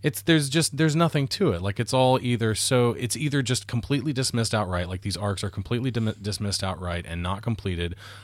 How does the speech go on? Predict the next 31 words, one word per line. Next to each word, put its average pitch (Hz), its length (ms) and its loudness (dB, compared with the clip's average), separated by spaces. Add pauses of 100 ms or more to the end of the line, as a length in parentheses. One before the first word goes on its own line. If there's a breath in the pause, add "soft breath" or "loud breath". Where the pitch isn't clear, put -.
(200 loud breath)
or 135 340 6
when 147 280 2
they 147 160 2
are 131 340 2
followed 131 580 2
through 135 480 0
to 131 240 -2
some 123 220 0
kind 123 520 -2
of 131 360 0
semblance 123 560 0
of 123 160 -2
completion, 139 720 -2
they're 175 140 -2
just 196 420 0 (580 loud breath)
weak 170 320 4
sauce. - 640 0 (100)
It's 127 140 -8
weak 202 240 2
sauce. 233 320 4
And 165 160 -2
then, 190 320 0
you 165 120 2
know, 160 80 8
we're 190 160 6
gonna, 185 180 4 (260)
eventually 143 540 4
we're 113 200 2
gonna 113 220 0
get 107 320 -2
to 110 440 2